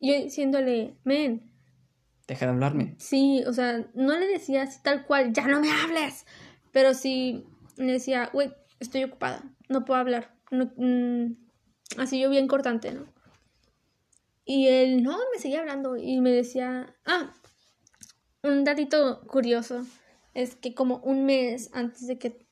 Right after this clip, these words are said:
Speaker 1: termináramos, mm,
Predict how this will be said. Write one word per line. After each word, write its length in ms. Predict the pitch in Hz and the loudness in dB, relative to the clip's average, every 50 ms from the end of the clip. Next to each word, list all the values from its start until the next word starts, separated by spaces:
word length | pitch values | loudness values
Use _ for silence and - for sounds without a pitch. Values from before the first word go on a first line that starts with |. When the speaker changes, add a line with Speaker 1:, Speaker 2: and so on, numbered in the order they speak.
| _ _ | _ _
Speaker 1:
termináramos, 760 | - 240 226 247 247 254 247 240 220 220 226 240 247 - - _ _ _ _ _ _ _ _ _ _ _ _ _ _ _ _ _ _ _ _ _ _ _ _ | -4 -2 -2 0 0 0 0 0 0 -2 -2 -2 -4 -10 -20 _ _ _ _ _ _ _ _ _ _ _ _ _ _ _ _ _ _ _ _ _ _ _ _
mm, 880 | 262 254 247 247 247 247 247 247 247 247 247 247 240 240 240 247 254 | 0 2 2 2 0 0 0 -2 -2 -2 -2 -4 -4 -6 -6 -8 -8